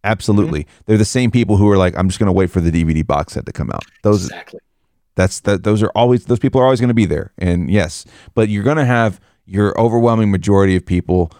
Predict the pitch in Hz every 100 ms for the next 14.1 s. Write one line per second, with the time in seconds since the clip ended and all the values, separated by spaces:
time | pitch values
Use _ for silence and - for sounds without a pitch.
0 | _ - 98 92 87 82 _ _ _ _
1 | _ 87 98 87 - 87 95 90 85 82
2 | 80 80 - - 78 - 80 80 76 -
3 | 80 78 78 78 78 82 62 69 - 78
4 | 71 71 78 101 85 - - _ - 104
5 | 101 92 87 123 123 107 98 85 73 69
6 | 64 - 92 120 139 107 117 113 95 98
7 | 95 90 87 87 101 101 101 98 98 92
8 | _ _ _ _ _ - 104 95 85 82
9 | - 107 101 95 101 98 85 98 90 87
10 | 87 85 87 92 92 _ _ _ 92 87
11 | 92 92 90 82 80 92 87 90 85 85
12 | 82 - 78 80 85 80 80 76 80 85
13 | 80 78 76 - _ _ - 90 85 82